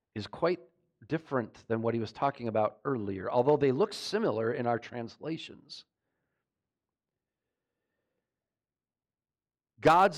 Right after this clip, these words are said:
says in verses chapter one and t-, verse two and chapter three and verse two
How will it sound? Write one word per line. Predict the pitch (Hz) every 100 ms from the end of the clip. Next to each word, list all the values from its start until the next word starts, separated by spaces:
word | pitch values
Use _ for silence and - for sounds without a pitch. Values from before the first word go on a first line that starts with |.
| - _ _ _ _ _
says | - - 156 127 131 - - - _ _ _ _ _ _ _ _ _ _ _ _ _ _ _ _ _ _ _ _ _ _ _ _ _ _ _ _
in | 143 147
verses | 147 151 - 120 - _
chapter | - 160 143 127
one | 117 143 139 151
and | 143 120
t-, | - - - _ _ -
verse | 123 -
two | - - 151 147 151
and | 131 104
chapter | 135 120 120 104 _
three | 147 156 165
and | 120
verse | 110 104
two | - 127 101 95 107